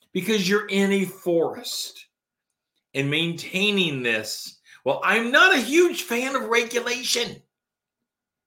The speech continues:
I understand in some situations to keep the pristine environment, it has become a necessity. I would like to hear from you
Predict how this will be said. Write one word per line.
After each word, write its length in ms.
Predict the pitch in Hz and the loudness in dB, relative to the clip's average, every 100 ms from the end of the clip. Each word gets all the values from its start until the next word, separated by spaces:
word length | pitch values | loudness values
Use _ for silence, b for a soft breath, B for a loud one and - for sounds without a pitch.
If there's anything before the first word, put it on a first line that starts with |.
| _ _ _ _ _ - | _ _ _ _ _ -8
I 160 | 135 135 | -4 -4
understand 640 | 156 143 - 165 170 170 | -4 -4 -4 -2 0 -2
in 120 | 120 | -4
some 300 | - 143 156 | -6 -4 -4
situations 920 | 156 165 165 151 139 117 - 76 - - B - | -6 -6 -4 0 0 -2 -10 -16 -20 -20 B -16
to 80 | |
keep 280 | 113 135 135 | -14 -12 -14
the 80 | 107 | -12
pristine 560 | 98 113 - 123 123 151 | -4 -4 -4 -8 -8 -8
environment, 760 | 143 123 113 98 78 71 - _ _ _ _ _ _ _ _ _ _ | -8 -6 -4 -6 -10 -20 -20 _ _ _ _ _ _ _ _ _ _
it 120 | 110 | -8
has 120 | 113 98 | -8 -8
become 500 | 117 - 123 117 - | -8 -6 -8 -8 -8
a 40 | |
necessity. 680 | 107 98 - 131 117 104 92 B B | -10 -10 -6 -2 -2 -4 -10 B B
I 200 | 226 269 | 4 6
would 120 | 359 | 6
like 260 | 339 311 302 | 6 6 6
to 100 | 269 | 0
hear 300 | 208 226 233 | 0 0 0
from 320 | 196 190 147 | 2 2 2
you 200 | 113 87 | 0 -6